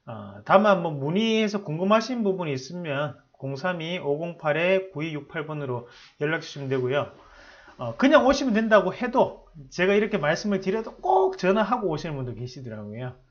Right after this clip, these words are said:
어, 그런 분들은 요 번호로 연락하시면 됩니다. 지점 초청 강연이기 때문에, 어, 여기 지점 강연에는 장소가 크지 않습니다. 그래서 좀 더 일찍 오셔서 자리에 앉으셔서, 어, 기다리시면 좋은 강의 듣고 가시길 바라겠습니다.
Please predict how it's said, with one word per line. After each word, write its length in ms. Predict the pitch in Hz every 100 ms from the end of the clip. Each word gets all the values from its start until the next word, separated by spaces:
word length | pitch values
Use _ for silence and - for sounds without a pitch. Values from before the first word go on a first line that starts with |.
| _ _ -
어, 120 | 123
그런 220 | 185 185
분들은 600 | 160 143 120 123 170 160
요 180 | 156 165
번호로 380 | 139 175 185 143
연락하시면 480 | 156 143 147 151
됩니다. 580 | 123 113 143 117 110 147
지점 380 | 175 143 165 175
초청 380 | - - 208 170
강연이기 500 | 135 147 151 127 123
때문에, 560 | 123 131 131 131 - _ _ - _ _
어, 260 | - 123 117 139
여기 200 | 170 170
지점 280 | 165 196
강연에는 720 | 208 226 247 226 190 170 160 -
장소가 440 | 135 202 208 185
크지 160 | 208 185
않습니다. 600 | 139 123 135 147 120 - _ _
그래서 320 | - 123 123 127
좀 280 | 135 135
더 100 | 139
일찍 320 | 143 190 190 143
오셔서 720 | 143 165 151 117 120 185 202
자리에 220 | 143 135
앉으셔서, 720 | 127 139 127 123 - 156 180 - - _ _
어, 120 | 107
기다리시면 800 | 107 131 156 139 127 110 113 160 175
좋은 240 | 135 139
강의 220 | 139 131 127
듣고 200 | 151 143
가시길 720 | 131 147 131 113 151 202 202
바라겠습니다. 680 | 120 127 131 131 113 113